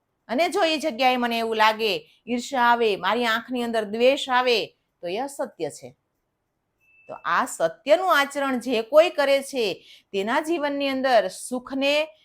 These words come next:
ગોતવું નથી પડતું, બોલાવવું નથી પડતું, આપમેળે સુખ આવે છે.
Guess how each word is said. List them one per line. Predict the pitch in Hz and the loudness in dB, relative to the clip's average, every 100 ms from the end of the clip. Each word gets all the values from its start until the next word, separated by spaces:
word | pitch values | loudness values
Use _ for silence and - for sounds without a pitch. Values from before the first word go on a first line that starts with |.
| _ | _
ગોતવું | 208 233 240 320 370 | 2 2 2 -2 -2
નથી | 381 427 | -2 -2
પડતું, | 403 220 190 175 170 | 2 2 0 -6 0
બોલાવવું | 233 294 330 359 359 | 2 6 4 4 -2
નથી | 359 370 | -6 -8
પડતું, | 262 202 180 165 - | -4 -4 -4 -12 -6
આપમેળે | 202 285 311 233 202 214 | -2 0 -2 -4 0 0
સુખ | 302 - 170 - | -2 -6 -10 -8
આવે | 147 143 143 | -8 -8 -14
છે. | - | -18